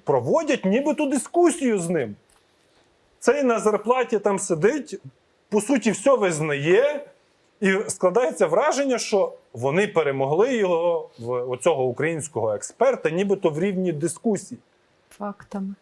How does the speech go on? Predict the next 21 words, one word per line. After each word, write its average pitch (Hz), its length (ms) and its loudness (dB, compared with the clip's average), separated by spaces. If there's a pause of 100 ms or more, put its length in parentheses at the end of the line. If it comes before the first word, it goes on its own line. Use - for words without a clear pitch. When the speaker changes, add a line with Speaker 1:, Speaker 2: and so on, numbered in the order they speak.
(180)
Speaker 1:
В 117 320 -2
Speaker 2:
Мгм. 208 140 -4 (320)
Speaker 1:
Росії 185 760 -2 (260)
не 160 200 0
існує 135 840 -4 (220)
жодного 165 880 -4 (1000)
натяку 156 800 0 (460)
на 139 280 2
те, 196 260 2
що 165 200 -2
в 139 40 -6
них 196 300 0
прокинеться 190 760 2
громадянське 160 760 -2
суспільство. 160 760 -6 (320)
Громадянське 180 840 0
суспільство 202 920 -2 (760)
в 147 40 -4
лапках 170 720 0
може 180 300 2
прокинути 196 840 0